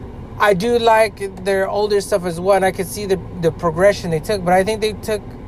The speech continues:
a hair step back, uh, in the production value, and, uh, and, but I actually think that's probably where they should stay. Uh, Immortal, but you know what? I wouldn't be against them making another Immortal-esque album.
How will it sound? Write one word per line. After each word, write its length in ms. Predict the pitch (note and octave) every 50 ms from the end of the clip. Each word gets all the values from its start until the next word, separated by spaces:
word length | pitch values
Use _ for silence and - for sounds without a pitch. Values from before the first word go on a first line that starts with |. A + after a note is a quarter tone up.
| - -
a 100 | F3+ E3
hair 400 | - - F#3+ G3+ G#3 G3 F#3+ F#3
step 360 | - - - - G#3 G3 F3+ F3 D#3+
back, 300 | F3 E3+ F3+ G#3 A#3+ - - - - - - - - - - - - - - - - - - - - - - -
uh, 440 | - E3+ E3+ E3+ E3+ E3+ E3+ - - -
in 100 | - F3+
the 60 | E3+
production 500 | E3 - F#3 E3+ G3 G#3+ G3+ - A3+ G#3+
value, 300 | G3+ G#3 G#3 G#3 G#3+ G#3+
and, 160 | G#3 G#3 G3+ G3
uh, 160 | F#3 G3 G3
and, 260 | G#3 F#3 F3 E3+ D#3
but 120 | D3 F3+ E3+
I 40 | E3
actually 500 | E3 E3+ F#3 G3 G#3 G3+ F#3+ - G#3 F3+
think 240 | E3+ F#3+ F#3 E3+
that's 200 | E3 F3+ F3 E3+
probably 560 | - - - F#3+ F3+ F3 E3+ F3 E3 E3 E3 D#3
where 220 | D3+ D3+ D#3 D#3
they 140 | D3+ D3 C#3+
should 240 | C#3 - - D3+ -
stay. 440 | - - - D#3+ D#3 E3 F3 F3+ - - - - - - - - - - - - - - - - -
Uh, 260 | D#3+ D#3 D#3 D#3 D#3
Immortal, 580 | - - F#3 F#3+ G3 G#3 A#3 C4 C#4 C#4 C4 A#3+
but 180 | G#3 G3+ B3 B3+
you 100 | C4+ C#4+
know 80 | D4
what? 120 | C#4+ C#4+ C4+
I 120 | C4+ C#4
wouldn't 300 | C#4+ D4 D4 D4 C#4 B3+
be 80 | C4+ C4
against 340 | B3+ G#3+ A3+ A#3 A#3 A#3
them 140 | A#3+ A3+ A3
making 260 | A3 A3 G#3 A3+ G3+
another 280 | G#3 G3 F#3 F#3+ F#3 F#3
Immortal-esque 840 | F#3 F#3 F3+ E3+ E3+ E3 E3+ E3 E3 E3 E3 D#3+ E3 E3 - -
album. 560 | - - - D#3+ D#3+ D#3+ E3 F3+ G3+ A3 G3+